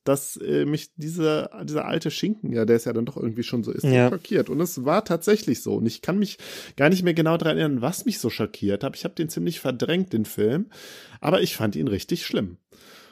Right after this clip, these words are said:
Speaker 1: Und auch ein, so ein Film, bei dem es dann immer hieß, „Ach, der ist nicht so schlimm“ und so. Und
Speaker 2: <laughs>
Speaker 1: nö, doch, ich fand den
Speaker 2: Ja, ich hab den ja auch vor einiger Zeit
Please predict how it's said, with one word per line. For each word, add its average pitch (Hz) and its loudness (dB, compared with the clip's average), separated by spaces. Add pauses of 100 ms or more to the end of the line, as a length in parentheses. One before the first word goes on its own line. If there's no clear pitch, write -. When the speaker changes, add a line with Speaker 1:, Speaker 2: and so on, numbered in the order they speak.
(100)
Speaker 1:
Und 139 4
auch 160 2
ein, 165 2
so 165 4
ein 160 4
Film, 175 4
bei 147 8
dem 156 6
es 156 -6
dann 143 4
immer 131 8
hieß, 143 8
„Ach, 127 6
der 143 8
ist 139 6
nicht 139 6
so 135 10
schlimm“ 135 10
und 135 4
so. 139 6 (140)
Und 123 8
Speaker 2:
<laughs> - -2
Speaker 1:
nö, 107 6
doch, 98 -2
ich - -12
fand 98 -6
den 98 -2 (420)
Speaker 2:
Ja, 131 12
ich 127 8
hab 151 4
den 139 8
ja 123 10
auch 139 8
vor 131 10
einiger 135 6
Zeit - 4